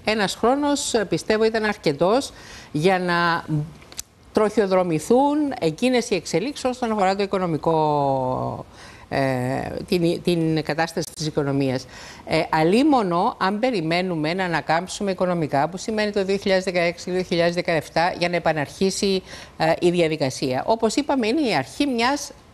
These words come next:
διαπραγματευτικής διαδικασίας. Ε, θα περάσουν, πιστεύω, θα περάσει αρκετός χρόνος. Ας μην ξεχνάμε κάτι πολύ σημαντικό, κύριε Τσουρούλη, ότι αυτή τη φορά δεν έχουμε επιδιαιτησία και δεν έχουμε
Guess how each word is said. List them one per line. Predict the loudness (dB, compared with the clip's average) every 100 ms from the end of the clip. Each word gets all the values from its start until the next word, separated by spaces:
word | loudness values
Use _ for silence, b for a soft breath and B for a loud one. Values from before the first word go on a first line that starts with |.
| -10 0
διαπραγματευτικής | 2 2 2 0 -2 -4 -2
διαδικασίας. | 0 0 0 -2 0 -2 -4 B B B B
Ε, | 0 2 2 2
θα | 0
περάσουν, | 2 2 2 0 -2 -2
πιστεύω, | -2 -2 0 2 2 2 2
θα | 0
περάσει | 0 0 0 -2
αρκετός | -2 0 0 0
χρόνος. | 2 2 2 -2 -6 -12 B B -2
Ας | 0
μην | 2 0
ξεχνάμε | 0 0 2 0 0
κάτι | -4 -2
πολύ | -2 -2
σημαντικό, | 0 0 0 2 2 4 2 0
κύριε | 0 -2
Τσουρούλη, | 0 0 2 2
ότι | 2 0 -2
αυτή | -4 -2 -2
τη | -2
φορά | 0 0
δεν | 0 -2
έχουμε | -2 -4
επιδιαιτησία | -2 0 0 0 -2 0 2 0 -8 -20 B B 0
και | 2
δεν | 4 2 2
έχουμε | 0 0 0